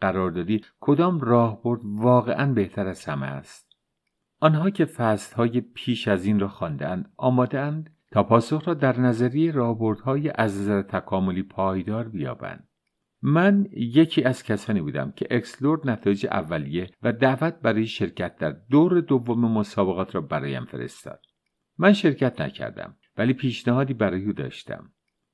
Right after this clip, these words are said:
قبلاً اکسلورد در ارتباط با ای اس اس فکر کرده بود، اما از نظر من این جهتگیری آنقدر مهم بود که در نامهٔ او پیشنهاد کردم باید با وی دی همیلتون که آن وقت در بخش دیگری از همان دانشگاه میشیگان بود،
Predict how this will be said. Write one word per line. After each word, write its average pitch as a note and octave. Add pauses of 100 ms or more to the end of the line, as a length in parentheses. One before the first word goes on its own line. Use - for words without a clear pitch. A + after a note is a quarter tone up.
(100)
قبلاً C3+
اکسلورد C3
در G#2
ارتباط C3
با C3+ (100)
ای G#2
اس G2
اس -
فکر -
کرده A#2+
بود، G#2 (160)
اما C#3+
از A2
نظر A#2+
من E2 (220)
این F3
جهتگیری A#2
آنقدر A#2+
مهم G2+
بود C#2+ (140)
که -
در A#2+
نامهٔ C3
او D3
پیشنهاد G#2
کردم D#2+
باید B2
با A2
وی B2+
دی B2
همیلتون D#2+ (180)
که -
آن D3+
وقت C#3
در A2+
بخش G#2
دیگری B2+
از D3+
همان D3
دانشگاه A#2
میشیگان D#2
بود، E2+